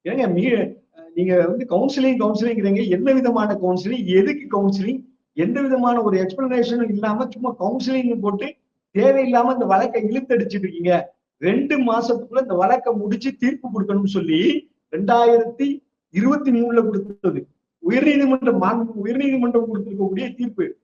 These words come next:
தீர்ப்பு கொடுத்து ஒரு வருஷம் ஆயிடுச்சு. ரெண்டு மாசத்துக்குள்ள வழக்கை முடிக்கணும்னு சொல்லி உயர்நீதிமன்றத்தினுடைய தீர்ப்பு வெளிவந்து கிட்டத்தட்ட ஒன்றரை வருஷம் ஆயிடுச்சு. இன்னமும் கூட அந்த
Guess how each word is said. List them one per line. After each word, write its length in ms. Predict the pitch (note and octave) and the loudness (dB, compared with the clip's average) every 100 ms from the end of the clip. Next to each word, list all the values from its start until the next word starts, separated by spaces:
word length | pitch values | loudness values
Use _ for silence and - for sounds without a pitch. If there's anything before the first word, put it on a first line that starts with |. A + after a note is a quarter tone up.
| _ _ | _ _
தீர்ப்பு 400 | B3 E4+ E4+ D#4 | 2 2 2 0
கொடுத்து 260 | D#4 D#4+ | 0 2
ஒரு 140 | D4+ C#4+ | 0 2
வருஷம் 280 | C4+ - A#3+ | 0 2 2
ஆயிடுச்சு. 260 | G3+ - - _ _ _ _ _ _ _ | 0 -4 -12 _ _ _ _ _ _ _
ரெண்டு 320 | C#3+ F#3+ C4 | -2 -2 0
மாசத்துக்குள்ள 760 | C4 B3+ C4 B3+ B3+ B3+ D#4 A3 | 0 2 0 -2 -4 0 0 2
வழக்கை 360 | G3+ - A#3+ | 0 -2 -4
முடிக்கணும்னு 380 | A3 A3+ A#3 G#3+ | -4 -4 -4 -2
சொல்லி 460 | F#3 E3+ A#3 D#4+ - _ _ D#3+ | 0 0 -2 -4 -12 _ _ 0
உயர்நீதிமன்றத்தினுடைய 1120 | C4 D4+ D4+ D4 C4 B3+ A#3+ B3+ A#3 G#3 G3+ | 2 2 0 2 0 0 0 -2 0 0 0
தீர்ப்பு 360 | B3 D4+ C4 | -2 -2 -2
வெளிவந்து 640 | G#3 A#3 G#3 F#3+ F3+ C4 - - _ | 0 0 0 0 2 2 -2 -12 _
கிட்டத்தட்ட 440 | C4 C#4+ C#4 C4+ D#4 C#4 A#3+ A3 G#3 | -4 0 2 2 0 2 4 6 6
ஒன்றரை 360 | G3 A3+ D4 C4 | 4 0 4 6
வருஷம் 280 | A#3 - A#3 | 6 2 -2
ஆயிடுச்சு. 340 | G#3+ - - _ _ | -4 -8 -20 _ _
இன்னமும் 440 | - B3+ D#4+ D#4+ C#4+ | -2 0 0 0 0
கூட 180 | D4 | 2
அந்த 200 | D4 B3+ | 2 4